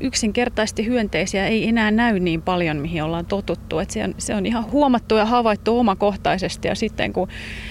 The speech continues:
kun törmätään näihin kampanjoihin, niin s-, sille tulee myös konkreettista pohjaa sille omalle havain-, havainnolle. Että, et uskon ja toivon lämpimästi, että, että yhä enemmän kiinnitetään huomiota tähän hyönteisten katoon, joka on tietenkin globaali ilmiö.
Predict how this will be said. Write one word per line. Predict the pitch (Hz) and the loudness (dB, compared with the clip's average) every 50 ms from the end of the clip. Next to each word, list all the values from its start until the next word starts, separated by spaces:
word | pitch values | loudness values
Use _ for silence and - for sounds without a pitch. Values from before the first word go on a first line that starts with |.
| - - - | -12 -10 -6
kun | - 214 202 | -4 -2 -2
törmätään | - 226 226 220 214 214 190 202 196 202 | 2 2 2 2 2 2 2 2 2 2
näihin | 202 214 208 208 - - - 131 - | 2 2 2 0 -2 -4 -8 -10 -6
kampanjoihin, | - 247 247 233 220 - - 190 185 180 175 165 175 180 180 175 | -2 0 0 0 0 0 0 0 2 2 2 2 2 0 0 0
niin | 170 170 185 | 0 0 0
s-, | 185 - - - | -2 -4 -6 -6
sille | - - 214 196 196 - | -4 -2 0 0 0 0
tulee | - 202 196 190 | 0 0 0 2
myös | 190 196 202 - | 0 0 -2 -2
konkreettista | - 220 214 202 - 196 190 180 - - 180 - - 190 | -2 0 0 0 0 0 -2 -2 -2 -4 -6 -6 -6 -6
pohjaa | 180 - 185 190 175 196 175 160 165 | -2 0 0 0 0 0 -2 -2 -2
sille | 185 185 180 | -2 -4 -4
omalle | 180 185 175 180 185 190 196 | -2 -2 -2 -2 -4 -4 -4
havain-, | 185 196 185 180 185 180 185 190 190 - | -4 -4 -4 -2 -2 -4 -4 -6 -6 -8
havainnolle. | - - 190 185 180 175 180 185 185 - - - - | -8 -6 -6 -4 -4 -2 -4 -4 -4 -4 -4 -6 -6
Että, | - - - - - - - - - - - - - - - - - - - - - - - - | -6 -8 -8 -8 -8 -8 -8 -10 -14 -14 -14 -12 -12 -12 -14 -14 -14 -14 -14 -14 -14 -14 -10 -8
et | - - - | -6 -4 -2
uskon | 233 247 247 - - - 208 190 190 | 0 0 0 0 -2 0 0 0 2
ja | 190 190 | 0 0
toivon | 185 - 208 208 196 190 180 175 180 | 0 2 2 4 4 4 2 2 2
lämpimästi, | 185 190 185 185 - 175 165 165 151 - - - - 160 | 2 2 2 2 2 0 0 0 -2 -4 -4 -4 -4 -4
että, | 151 170 - - | -4 -4 -4 -6
että | 185 170 185 | -6 -4 -2
yhä | 190 208 196 196 | 0 0 2 2
enemmän | 214 214 202 180 170 160 156 160 | 2 2 2 2 0 -2 -2 -2
kiinnitetään | - 165 151 151 165 175 - - - - - - 180 | -4 -4 -4 -4 -4 -4 -4 -6 -4 -4 -4 -4 -2
huomiota | 175 165 165 160 165 165 170 - - 175 | -2 -2 -2 -2 -4 -6 -6 -6 -8 -8
tähän | - 180 185 185 - - - - 190 202 - 190 180 | -6 -6 -8 -8 -8 -10 -12 -12 -10 -10 -8 -4 -2
hyönteisten | 196 185 175 170 185 190 - - 196 185 | 0 0 0 0 -2 -4 -4 -4 -4 -4
katoon, | 180 190 190 190 - - 165 156 - | -2 -2 -2 -2 -2 -4 -4 -2 -4
joka | 147 175 - 165 | -4 -4 -4 -6
on | 180 | -6
tietenkin | 180 175 170 175 170 175 - | -4 -4 -4 -4 -4 -4 -2
globaali | - 175 170 160 175 170 160 - - | -2 -2 0 0 -2 -2 -2 -2 -2
ilmiö. | 190 190 190 196 214 214 | -4 -4 -4 -4 -6 -6